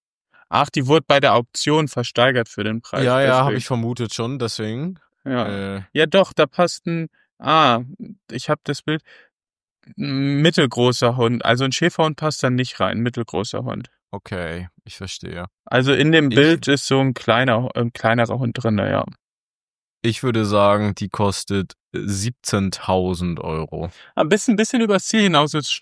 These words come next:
Speaker 1: bei der Auktion wurde sie für zwölftausend Dollar versteigert, das sind elftausend Euro.
Speaker 2: Was? Zu cheap. Ich
Speaker 1: Ja.
Speaker 2: nehm zwei.
Speaker 1: Ja, nimm zwei. Okay.
Speaker 2: Zu arm, die Leute.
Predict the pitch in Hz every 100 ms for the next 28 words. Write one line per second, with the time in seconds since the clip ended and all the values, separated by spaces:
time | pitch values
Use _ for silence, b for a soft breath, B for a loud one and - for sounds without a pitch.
0 | _ - 135 143 165 143 143 - 180 175
1 | 175 160 156 - 143 - - 165 190 -
2 | 156 151 143 123 147 156 127 123 135 143
3 | 139 - 135 - 139 - 143 127 120 104
4 | 110 101 101 123 _ _ _ _ _ _
5 | _ 87 90 113 170 - _ - 151 180
6 | - 123 107 98 - 117 165 _ - 143
7 | 156 139 - 101 120 107 95 - _ -
8 | 135 123 90 120 131 - 151 120 107 -
9 | _ _ _ _ _ _ _ b b b
10 | - 151 226 160 95 87 98 98 98 95
11 | 98 98 110